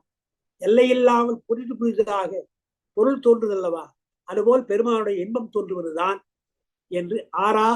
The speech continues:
அமுதே, அளவிலா பெம்மானே" என்று நேச அருள் புரிந்து நெஞ்சில் வஞ்சம் கெட பேராதென்ற பெருங்கருணை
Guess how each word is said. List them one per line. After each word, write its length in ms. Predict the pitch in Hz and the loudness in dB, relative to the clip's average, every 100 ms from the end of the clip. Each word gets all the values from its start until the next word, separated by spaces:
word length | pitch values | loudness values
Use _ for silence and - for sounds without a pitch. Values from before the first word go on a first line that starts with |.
| 233 | -2
அமுதே, 380 | 175 196 185 220 - _ _ _ _ _ _ _ _ | -8 -6 -2 -2 -4 _ _ _ _ _ _ _ _
அளவிலா 400 | 175 220 233 214 202 - | 2 6 6 6 -2 -8
பெம்மானே" 560 | 180 208 208 185 170 185 | -16 -8 -6 -6 -8 -12
என்று 300 | - 320 392 359 _ _ _ _ _ _ - | -14 _ -20 -20 _ _ _ _ _ _ -6
நேச 280 | 220 262 262 | 0 2 2
அருள் 300 | 220 196 233 | 0 -4 -4
புரிந்து 440 | 202 196 180 170 262 - _ _ _ _ | -4 -4 -4 -10 -16 -16 _ _ _ _
நெஞ்சில் 360 | 196 240 254 233 | -4 0 0 0
வஞ்சம் 320 | 196 214 208 | 0 0 0
கெட 180 | 180 175 240 - _ _ _ _ _ | -2 -2 -4 -6 _ _ _ _ _
பேராதென்ற 640 | 202 240 254 247 233 214 208 | 2 4 4 4 0 -2 -8
பெருங்கருணை 500 | 196 226 226 208 | -6 -4 -4 -4